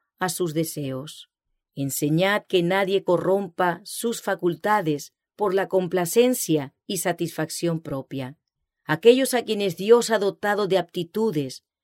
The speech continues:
para obtener recursos tienen para con él la obligación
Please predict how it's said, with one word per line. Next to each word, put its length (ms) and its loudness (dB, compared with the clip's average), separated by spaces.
para 220 2
obtener 420 2
recursos 800 0
tienen 440 4
para 240 2
con 200 2
él 200 4
la 100 6
obligación 920 0